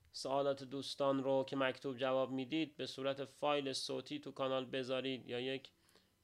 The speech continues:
طوری باشه که همه بتونن استفاده کنن، چون خیلی گره ها تو همین پاسخ به سوال حل می‌شه. خیلی اینجوری نمیشه، مثلاً وقتی وقت کم میاد و ببینم سوال خیلی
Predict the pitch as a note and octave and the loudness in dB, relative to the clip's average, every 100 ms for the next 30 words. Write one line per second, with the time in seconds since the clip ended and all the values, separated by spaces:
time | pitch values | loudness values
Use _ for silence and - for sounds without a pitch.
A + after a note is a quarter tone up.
0 | - D3 D#3 D3 C#3 C3 C3+ C#3 - C3+ | -6 0 0 0 -2 0 2 0 0 -4
1 | C3 B2 C3+ C#3 C#3 B2+ A#2+ - B2 B2 | -2 -2 -2 -2 0 0 0 -6 -2 -2
2 | A#2+ C3+ C3+ C#3 C3+ D3 C#3+ B2+ B2 B2 | -2 -2 -2 -2 -4 -4 -4 -4 -4 0
3 | C#3 C#3 C3+ C3+ - A#2 - A#2 A#2 B2+ | -2 0 -2 -2 -4 -8 -8 -10 -8 -8
4 | A2+ G#2 - - - - - - - E3+ | -8 -10 -14 -20 -20 -20 -20 -16 -2 2
5 | G3 A3+ G#3 F#3 G#3 A3+ F3 D3 C#3 B2+ | 4 4 2 2 4 4 4 2 2 2
6 | D3 D#3 D3+ _ _ _ - C#3 - D#3+ | 2 2 0 _ _ _ -4 -2 -2 4
7 | C#3+ C3+ - - C#3 C3+ C3+ C#3 D3 E3 | 6 4 -2 4 6 6 4 2 4 4
8 | F3 - _ _ _ - B2 C3 C3+ C3+ | 2 0 _ _ _ -8 -4 -2 0 0
9 | B2+ - B2+ C3 B2+ C3 C3+ C3 C3 C3 | -2 -4 -2 -2 -2 -2 -2 -2 0 -2